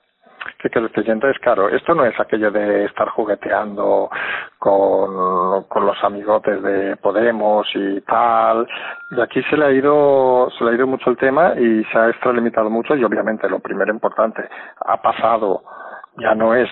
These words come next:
víctima, como él pretendía en el tema del U S B.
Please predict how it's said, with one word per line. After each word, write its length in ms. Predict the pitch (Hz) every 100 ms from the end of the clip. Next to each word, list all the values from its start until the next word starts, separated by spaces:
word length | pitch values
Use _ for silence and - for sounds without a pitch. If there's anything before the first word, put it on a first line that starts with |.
| -
víctima, 580 | 104 - - - - - _ _
como 260 | 98 98 101
él 320 | 98 98 104 - -
pretendía 640 | 98 101 101 101 98 95 - - - -
en 120 | 127
el 120 | 113 104
tema 260 | 113 104
del 140 | 101 104
U 140 | 101
S 200 | 101 110
B. 280 | 92 92